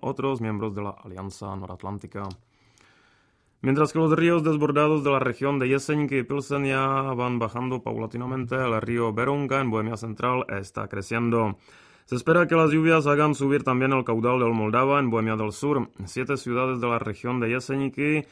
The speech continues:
quedaron inundadas recientemente. El agua anegó numerosos sótanos de las viviendas, causó daños en las vías férreas y derrumbó el puente en la localidad de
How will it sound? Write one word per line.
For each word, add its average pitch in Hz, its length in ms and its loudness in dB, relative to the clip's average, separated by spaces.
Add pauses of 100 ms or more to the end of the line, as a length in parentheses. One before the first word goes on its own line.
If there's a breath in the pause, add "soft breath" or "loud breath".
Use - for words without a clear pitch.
(540 soft breath)
quedaron 117 460 0
inundadas 117 580 2
recientemente. 117 760 -4
El 107 400 -2
agua 139 280 0
anegó 135 360 0
numerosos 117 960 -2
sótanos 139 680 -2
de 117 80 -2
las 107 340 0
viviendas, 135 600 -2
causó 113 320 -2
daños 147 300 0
en 127 120 0
las 110 160 -2
vías 117 240 -2
férreas 131 520 0
y 113 60 -2
derrumbó 110 800 -2
el 98 200 -6
puente 117 380 -4
en 110 100 -2
la 107 100 0
localidad 104 500 -2
de 98 180 -6